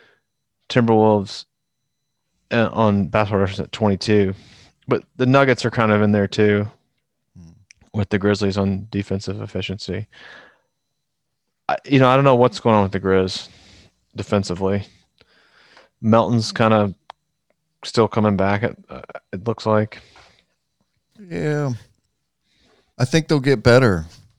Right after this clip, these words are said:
Speaker 2: Justice Winslow looks really good on defense in the, uh, two, couple games he's played now for Memphis. We can get more into that in our pick game. But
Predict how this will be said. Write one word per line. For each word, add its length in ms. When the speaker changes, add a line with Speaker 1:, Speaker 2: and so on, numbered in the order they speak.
Speaker 2:
Justice 340
Winslow 600
looks 420
really 520
good 400
on 160
defense 640
in 140
the, 220
uh, 280
two, 160
couple 240
games 300
he's 120
played 320
now 400
for 140
Memphis. 580
We 80
can 80
get 160
more 240
into 200
that 240
in 40
our 120
pick 280
game. 380
But 340